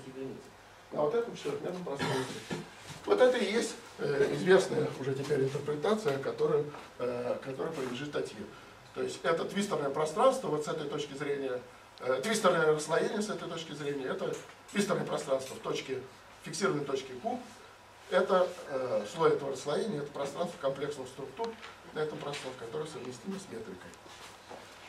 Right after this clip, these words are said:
Вот такая замечательная интерпретация. Я все-таки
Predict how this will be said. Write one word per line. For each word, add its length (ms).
Вот 140
такая 380
замечательная 480
интерпретация. 840
Я 60
все-таки 500